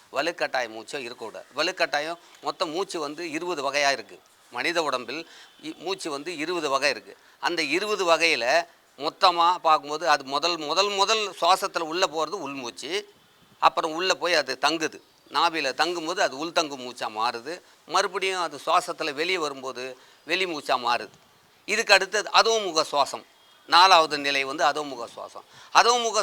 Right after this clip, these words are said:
சுவாசம் அப்படின்னும் போது நம்ம உள்ள இழுக்கிற மூச்சு நுரையீரலுக்குள்ள ஆழ்ந்து போகிறது தான், அதை தான் அதோமுக சுவாசம்னு சொல்லுவாங்க. அது, அதுக்கு அடுத்தது அதோமுக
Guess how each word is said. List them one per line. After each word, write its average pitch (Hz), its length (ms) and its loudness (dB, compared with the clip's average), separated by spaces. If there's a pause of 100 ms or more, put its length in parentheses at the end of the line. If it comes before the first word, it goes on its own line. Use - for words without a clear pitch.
சுவாசம் 180 380 2
அப்படின்னும் 160 480 2
போது 139 440 -6 (160)
நம்ம 147 240 -4
உள்ள 190 340 0
இழுக்கிற 165 580 -2
மூச்சு 165 580 -8 (240)
நுரையீரலுக்குள்ள 196 840 2
ஆழ்ந்து 185 500 6
போகிறது 160 440 -2
தான், 180 200 4
அதை 151 220 2
தான் 165 240 6
அதோமுக 160 400 -4
சுவாசம்னு 131 340 -6
சொல்லுவாங்க. 107 400 -8 (640)
அது, 127 280 -2 (340)
அதுக்கு 220 300 6
அடுத்தது 185 520 4
அதோமுக 208 480 2